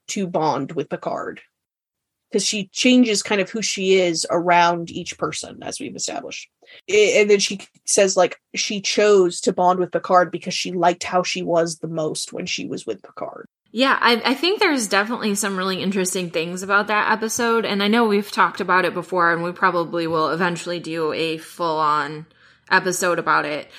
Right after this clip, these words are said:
Speaker 2: I think the, the part that always kinda sticks with everybody is, you know, her lack of agency overall. So it
Speaker 1: Yeah.
Speaker 2: feels very much like she chooses Picard because this is, like, she's trying to make a choice before her choices are all taken away.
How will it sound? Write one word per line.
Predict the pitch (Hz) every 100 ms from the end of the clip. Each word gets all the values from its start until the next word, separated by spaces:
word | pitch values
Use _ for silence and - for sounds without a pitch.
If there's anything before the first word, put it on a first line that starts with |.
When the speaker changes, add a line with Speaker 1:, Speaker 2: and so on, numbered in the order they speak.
| - _
Speaker 2:
I | 196
think | 214 233 226 202
the, | 180 190 180 175 - 165
the | 185
part | - 202 - 180
that | 170 165
always | - 175 170
kinda | - 180
sticks | 170 - 180 - -
with | 185 170
everybody | 170 170 165 160 160 160 160
is, | - 165 160 160 156 -
you | 165
know, | 165
her | 170 175
lack | 160 160 160
of | 165
agency | - 156 165 170 - 165
overall. | 156 151 147 143 175 277 - - -
So | - 220 202
it |
Speaker 1:
Yeah. | 180 170
Speaker 2:
feels | 240 240 240
very | 208 220 190
much | 185 185 -
like | 185
she | - 196
chooses | - 214 196 190
Picard | 175 180 - 170 170
because | 165 160 175 156
this | 170 180
is, | 160
like, | 160 156
she's | - 180
trying | - 180 170 165 165
to | 165 170 160
make | - 175 170 180 180
a | 160
choice | - 170 156 -
before | 165 170 156
her | 156 156
choices | 165 151 156 156
are | 147
all | 151 135
taken | - 151 104
away. | 95 87 - -